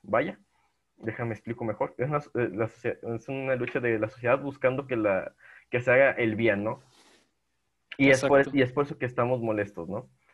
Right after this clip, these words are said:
Speaker 1: Y no, eh, está mal, raza, que resten valor a las, a las muertes de que, "Ay, es que hay menos, hay menos feminicidios,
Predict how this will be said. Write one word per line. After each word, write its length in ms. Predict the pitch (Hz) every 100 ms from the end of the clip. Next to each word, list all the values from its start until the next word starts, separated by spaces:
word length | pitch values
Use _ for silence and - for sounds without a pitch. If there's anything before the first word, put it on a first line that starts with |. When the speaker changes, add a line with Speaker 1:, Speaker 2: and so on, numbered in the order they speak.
| _ _
Speaker 1:
Y 800 | 123 123 120 117 117 113 113 107 104 _ _ - 95 -
no, 400 | 120 131 131 -
eh, 760 | - 120 120 117 117 110 107 - _
está 320 | - - - 127
mal, 360 | 123 117 135
raza, 340 | 139 139 151 -
que 160 | 117
resten 400 | 101 110 - 131
valor 320 | 110 101 104 113
a 60 |
las, 340 | 113 101 95 _ - - -
a 100 | 101
las 180 | 101 95
muertes 400 | 101 104 127 120
de 140 | 113
que, 140 | 107 - -
"Ay, 380 | - 131 180 185 185 -
es 160 | 147
que 180 | - 175
hay 180 | 170 175
menos, 320 | 175 180 185 - -
hay 120 | 147
menos 240 | 160 180 180
feminicidios, 520 | 160 131 127 143